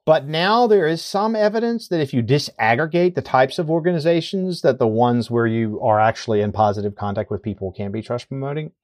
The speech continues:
So maybe freedom of association is misused and people just balkanize and retreat. You know, the thought, the thought is that that's a rights practice where I think most people end up interacting with people more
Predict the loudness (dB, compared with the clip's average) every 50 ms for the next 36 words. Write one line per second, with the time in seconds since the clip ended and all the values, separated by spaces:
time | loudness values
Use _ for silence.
0 | _ _ _ _ 2 2 2 4 4 4 4 4 4 4 4 4 4 6 4 2
1 | 2 2 0 0 4 4 4 4 2 0 -2 -4 -2 -2 -2 -2 0 0 2 2
2 | 2 2 0 -2 -8 -10 -10 -10 -8 -6 -6 -6 -4 -4 -4 -4 -4 -6 -6 -6
3 | -4 -2 0 0 0 0 -2 -2 -2 -2 -2 -2 -4 -4 -6 -8 -8 -8 -6 -6
4 | -6 -6 -6 -10 -18 _ _ _ _ _ _ _ _ -8 -4 -2 0 2 0 0
5 | -2 0 4 6 6 6 4 2 -2 -4 2 4 6 6 6 6 4 2 2 2
6 | 2 4 6 6 4 2 _ _ _ _ _ _ _ _ _ _ _ 2 4 6
7 | 6 6 6 4 6 6 6 4 4 2 -2 2 4 4 4 4 2 2 0 0
8 | 0 0 -2 0 2 2 2 2 0 -2 -2 0 2 2 2 2 0 -2 -4 -2
9 | -2 -2 -2 -2 -2 -4 -6 -8 -2 0 2 2 4 4 2 2 2 0 -2 -2
10 | -2 -4 -4 -4 -4 -6 -6 -6 -6 -8 -6 -2 2 4 6 6 6 4 2 0
11 | -2 -4